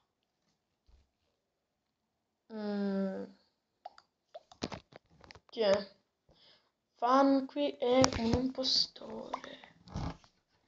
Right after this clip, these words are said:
Io ero sull'incarico ripara cavi.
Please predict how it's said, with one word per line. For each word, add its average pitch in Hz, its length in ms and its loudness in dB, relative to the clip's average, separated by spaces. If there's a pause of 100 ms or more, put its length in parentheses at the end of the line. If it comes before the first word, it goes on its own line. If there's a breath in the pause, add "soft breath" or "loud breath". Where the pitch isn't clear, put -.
(400 loud breath)
Io 262 360 8
ero 254 360 6 (840)
sull'incarico 240 1200 0
ripara 233 560 0
cavi. 220 720 -4